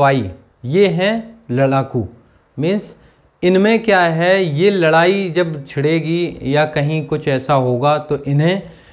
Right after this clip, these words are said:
लड़ने के लिए भेजा जाएगा, इसलिए बोलते हैं कॉम्बैट। और इनको नॉन कॉम्बैट क्यों बोलते हैं?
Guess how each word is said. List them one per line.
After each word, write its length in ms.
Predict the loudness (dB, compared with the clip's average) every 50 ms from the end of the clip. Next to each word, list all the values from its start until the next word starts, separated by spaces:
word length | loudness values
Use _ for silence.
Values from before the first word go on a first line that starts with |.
| -20 _ _ _ _ _ _ _ _ -8 -4
लड़ने 600 | -2 2 4 4 4 4 4 4 2 2 0 0
के 140 | 0 0 0
लिए 200 | 2 2 2 2
भेजा 360 | 2 0 0 0 0 0 0
जाएगा, 440 | 2 2 2 2 0 0 0 0 0
इसलिए 460 | 0 -4 -6 -4 -4 -2 0 0 0
बोलते 380 | 0 0 -2 -4 -4 -4 -4
हैं 400 | -2 -2 -2 -2 -2 -4 -6 -10 -18 -20 _ _ _ _ _ _ _ _ _ _ _ _ -2
कॉम्बैट। 600 | 2 4 4 4 4 2 2 2 0 -2 -6 -14 -20 _ _ _ _ _ _ _ _ _ _ _ _ _ _ _ _ _ _ -4
और 200 | -2 -2 -2 0 -2
इनको 200 | 0 2 2 2
नॉन 340 | 2 2 2 2 2 2
कॉम्बैट 520 | 2 4 4 4 4 4 2 0 0 -2 0
क्यों 180 | 0 0 2
बोलते 380 | 2 2 2 0 0 0 0 0
हैं? 320 | 0 0 -2 -2 -4 -6